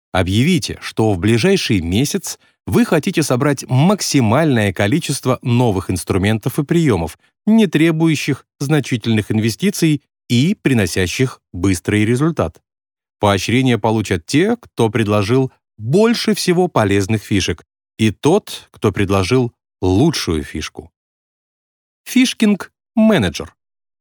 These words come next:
Это предложение звучит как фантастика — но в условиях, когда без работы осталось множество профессиональных менеджеров, оно вполне реализуемо. Наймите нового сотрудника с единственной задачей:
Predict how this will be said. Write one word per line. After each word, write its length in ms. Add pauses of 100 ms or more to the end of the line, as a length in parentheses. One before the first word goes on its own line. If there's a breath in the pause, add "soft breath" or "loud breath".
(440)
Это 240
предложение 720
звучит 640 (180)
как 220
фантастика — 680 (360)
но 280
в 60
условиях, 600
когда 300
без 160
работы 460
осталось 560
множество 800
профессиональных 920
менеджеров, 640 (300)
оно 420
вполне 720
реализуемо. 800 (640)
Наймите 480
нового 400
сотрудника 800
с 160
единственной 680
задачей: 640